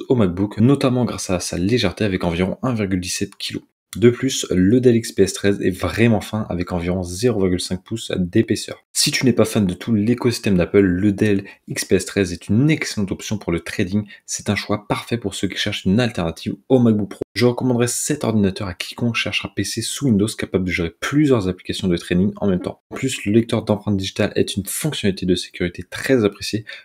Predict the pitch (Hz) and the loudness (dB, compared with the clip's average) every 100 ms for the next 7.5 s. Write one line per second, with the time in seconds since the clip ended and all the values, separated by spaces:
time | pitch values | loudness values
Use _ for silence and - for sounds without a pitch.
0 | - - 131 - 127 - - - - 92 | -10 -2 -2 -2 -6 -8 -10 -6 -4 -2
1 | 87 90 - 87 - - - 110 - 107 | 0 -2 0 -2 -2 -6 -6 -6 -6 -6
2 | - 87 113 104 85 85 90 98 95 95 | -8 -6 -4 -2 0 0 0 0 0 -2
3 | - 131 131 123 101 95 113 143 - 120 | 4 4 4 4 6 6 4 2 0 -4
4 | - 80 85 85 92 - - - - 98 | -2 -2 -2 -4 -6 -6 -6 -6 -4 -4
5 | 82 - 80 98 98 - 82 90 90 92 | -4 -8 -6 -4 -4 -4 -2 0 0 0
6 | 90 98 123 113 82 82 87 _ 82 78 | 2 2 2 2 0 -4 -8 _ -4 -2
7 | - - - - | -4 -10 -12 -16